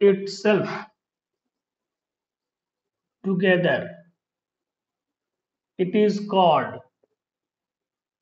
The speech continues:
what it is telling? First it is, option is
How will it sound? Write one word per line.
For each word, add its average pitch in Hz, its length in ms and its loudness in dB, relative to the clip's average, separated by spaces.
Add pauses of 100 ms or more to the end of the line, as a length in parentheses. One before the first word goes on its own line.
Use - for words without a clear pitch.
(880)
what 180 180 0
it 190 120 -2
is 196 180 0
telling? 226 760 2 (600)
First 220 340 6
it 180 120 -4
is, 180 440 2 (1900)
option 170 360 -4
is 175 180 -4